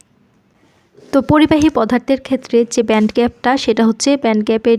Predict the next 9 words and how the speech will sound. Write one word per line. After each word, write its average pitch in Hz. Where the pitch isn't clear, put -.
যে, 240
আহ, -
মানটা 240
থাকে, 240
সেটা -
হচ্ছে 233
জিরো 240
ইলেকট্রন 226
ভোল্ট, 214